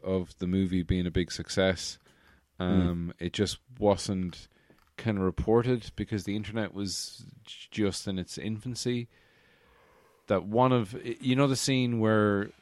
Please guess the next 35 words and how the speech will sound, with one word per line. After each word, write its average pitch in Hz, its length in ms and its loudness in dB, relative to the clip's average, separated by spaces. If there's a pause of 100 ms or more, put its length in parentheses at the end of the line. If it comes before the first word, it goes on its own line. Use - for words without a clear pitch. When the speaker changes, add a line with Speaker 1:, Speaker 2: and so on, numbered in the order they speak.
(160)
Speaker 1:
one 113 220 0
of 104 200 -2
the 98 480 2 (520)
first - 400 0
mates 98 420 -2
or 87 180 0
one 92 160 -2
of 87 100 -2
the 87 200 0 (360)
people 92 480 -4
on 92 140 -4
the 90 80 -2
Titanic 90 420 -2
is 80 60 -8
like, 90 140 -6
"Get, - 160 -6 (100)
get 185 220 -6
back, - 380 -2 (420)
get 185 260 2
back, 170 380 2
I'll 135 220 -2
shoot 196 340 4
you 175 140 2
Speaker 2:
Oh, - 40 4
Speaker 1:
like - 160 6
Speaker 2:
yeah. - 100 6
Speaker 1:
a 160 60 2
dog." 160 400 4 (540)
Speaker 2:
Yeah, 98 140 0
Speaker 1:
And 92 80 -2
Speaker 2:
shoot 98 80 2
like 107 60 4
a 117 40 4
Speaker 1:
then 123 220 8
Speaker 2:
dog. 113 300 2